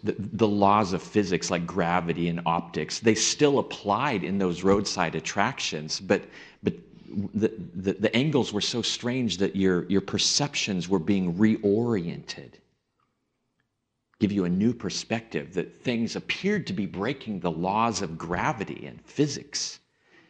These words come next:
So perspective is, is huge.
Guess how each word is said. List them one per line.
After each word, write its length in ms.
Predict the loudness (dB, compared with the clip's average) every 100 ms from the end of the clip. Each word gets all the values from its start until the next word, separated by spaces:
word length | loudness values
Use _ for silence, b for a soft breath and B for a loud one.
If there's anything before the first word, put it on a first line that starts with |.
| b b
So 120 | -6 -6
perspective 760 | -4 -4 -4 -2 -2 0 -2
is, 180 | -2 -6
is 120 | -10
huge. 920 | -10 -6 0 2 2 0 -6 -10 -10